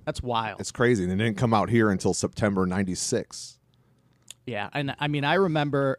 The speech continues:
Speaker 1: I absolutely got it on launch day. Did you guys,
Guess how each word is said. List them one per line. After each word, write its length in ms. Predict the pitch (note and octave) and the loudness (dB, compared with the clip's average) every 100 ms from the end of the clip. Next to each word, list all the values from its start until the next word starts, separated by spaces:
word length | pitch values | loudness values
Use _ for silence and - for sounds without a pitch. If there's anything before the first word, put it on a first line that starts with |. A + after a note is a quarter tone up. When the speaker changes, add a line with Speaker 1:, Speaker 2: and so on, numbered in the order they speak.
| - | -4
Speaker 1:
I 320 | C3 E3 F#3 - | -2 0 -2 -2
absolutely 640 | C3 C#3+ - C3 C3+ B2 | -2 -2 -4 -4 -4 -6
got 240 | A2+ B2 A#2+ | -4 -2 -2
it 120 | A2 | -4
on 180 | G#2+ G#2+ | -6 -6
launch 380 | G#2+ G#2+ G#2 - | -6 -6 -8 -10
day. 160 | G2 | -12
Did 180 | G2 F#2+ | -12 -8
you 80 | C3 | -4
guys, 520 | C#3 B2+ B2 G2+ | -2 -2 -4 -8